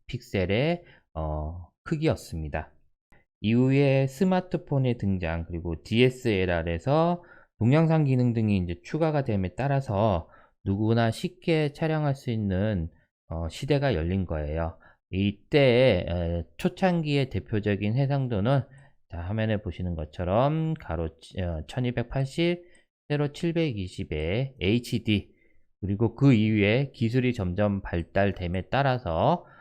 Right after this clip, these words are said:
에이치디보다 더 크고 화질이 좋은 가로 천구백이십에 세로 일공팔공 픽셀을 가진, 자, 풀 에이치디가 이제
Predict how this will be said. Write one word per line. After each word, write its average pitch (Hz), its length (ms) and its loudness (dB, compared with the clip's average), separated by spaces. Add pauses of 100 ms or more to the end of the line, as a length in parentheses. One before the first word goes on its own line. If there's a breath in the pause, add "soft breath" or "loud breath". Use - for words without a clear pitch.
(240 loud breath)
에이치디보다 131 1080 0
더 92 300 0
크고 131 320 -2
화질이 131 420 -2
좋은 104 680 -4
가로 127 680 0 (340 loud breath)
천구백이십에 131 1300 -4 (320 soft breath)
세로 160 600 2 (120)
일공팔공 113 1000 0
픽셀을 113 440 -4
가진, 90 560 -6 (320 soft breath)
자, 76 100 -10 (100)
풀 180 360 2
에이치디가 98 1160 0
이제 76 460 -6